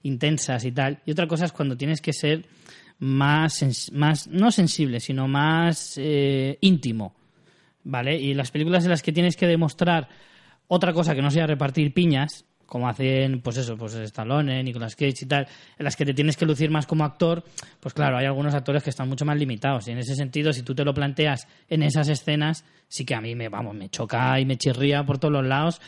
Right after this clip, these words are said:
Sylvester Stallone, en la peli de Fincher del noventa y cinco, vamos, me muero. Vamos con alguna chica, que no hemos dicho ninguna todavía.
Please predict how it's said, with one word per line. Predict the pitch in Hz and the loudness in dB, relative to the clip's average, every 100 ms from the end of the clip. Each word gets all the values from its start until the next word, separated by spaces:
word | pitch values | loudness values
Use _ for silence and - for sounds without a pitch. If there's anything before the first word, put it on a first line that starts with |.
| - - | -20 -14
Sylvester | - 139 135 165 | -4 -2 0 0
Stallone, | 151 143 139 165 214 - _ - - _ - | 0 0 0 2 0 -4 _ -20 -20 _ -6
en | 143 | 0
la | 139 | 0
peli | 139 151 | 2 2
de | 151 | 2
Fincher | 143 165 156 170 | 2 -2 2 2
del | 156 | 2
noventa | 139 127 123 | 0 0 -2
y | |
cinco, | - 147 | -4 -2
vamos, | 156 123 90 | 0 -2 -4
me | 120 117 | -8 -6
muero. | 120 117 101 _ _ _ _ - _ - - _ _ - | -4 -6 -8 _ _ _ _ -20 _ -20 -20 _ _ 2
Vamos | 277 | 4
con | - 302 | 4 4
alguna | 254 247 | 6 6
chica, | 220 160 131 113 | 4 2 -2 -2
que | |
no | 139 | 2
hemos | 185 | 2
dicho | 202 214 | 2 2
ninguna | 226 202 196 | 4 6 4
todavía. | 175 156 127 101 98 | 6 4 2 0 -6